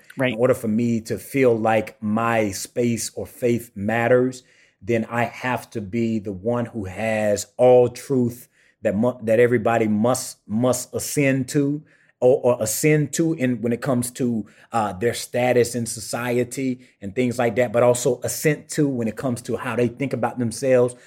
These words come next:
Speaker 2: how they name themselves, how they name and act and walk in the world. You know, I felt that, like, out of that <laughs> reality, so many people don't resonate because so much of our Christian literature is so either triumphal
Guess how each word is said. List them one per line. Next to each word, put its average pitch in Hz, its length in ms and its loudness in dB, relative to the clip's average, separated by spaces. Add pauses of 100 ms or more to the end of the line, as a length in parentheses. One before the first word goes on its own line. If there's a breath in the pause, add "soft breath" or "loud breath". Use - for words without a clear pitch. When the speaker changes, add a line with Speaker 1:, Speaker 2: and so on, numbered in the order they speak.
(140)
Speaker 2:
how 127 120 -4
they 117 120 4
name 123 420 2
themselves, 120 580 0
how 120 120 -8
they 104 120 -4
name 120 420 0
and 107 180 -6
act 123 240 -4
and 107 200 -4 (220 soft breath)
walk 123 380 2
in 110 80 -2
the 98 80 -4
world. 117 520 4 (320 soft breath)
You 151 100 -2
know, 147 140 2
I 147 80 0
felt 160 440 0
that, 120 240 2
like, 117 480 0 (400)
out 170 220 4
of 180 120 6
that 180 200 4
<laughs> - 0 -
reality, 180 760 0 (180 soft breath)
so - 240 2
many 185 140 2
people 165 220 0
don't 139 100 2
resonate 180 320 2
because 131 400 0
so 175 160 2
much 160 200 -2
of 127 120 -2
our 123 200 0
Christian 127 520 -4
literature 107 680 0 (360 soft breath)
is 127 500 0
so 135 720 2
either 135 260 2
triumphal 143 920 0